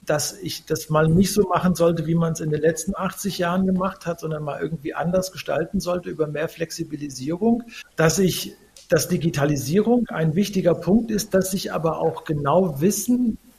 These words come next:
muss, was meine Arbeits-, mit, meine Mitarbeiter wollen, wie weit sie sich im, im Moment in ihrer aktuellen, nochmal, Lebensphasen sind super wichtig, heute mehr denn je,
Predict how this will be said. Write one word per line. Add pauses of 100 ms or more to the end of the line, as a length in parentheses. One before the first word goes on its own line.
(220)
muss, (320)
was
meine
Arbeits-,
mit,
meine
Mitarbeiter (240)
wollen,
wie
weit
sie
sich (140)
im,
im
Moment
in
ihrer
aktuellen,
nochmal,
Lebensphasen
sind
super
wichtig,
heute
mehr
denn
je,